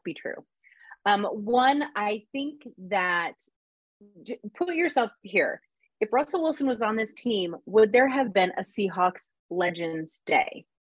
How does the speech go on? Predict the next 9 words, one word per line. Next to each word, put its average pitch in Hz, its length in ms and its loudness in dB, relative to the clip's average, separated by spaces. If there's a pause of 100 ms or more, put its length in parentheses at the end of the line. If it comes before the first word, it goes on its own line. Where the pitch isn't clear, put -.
(200)
where 214 160 8
you 226 220 6
bring 220 440 2
back 202 340 4 (200)
all 214 380 4
of 233 140 -2
those 202 260 -6
superstars? - 720 -8
I, 247 180 2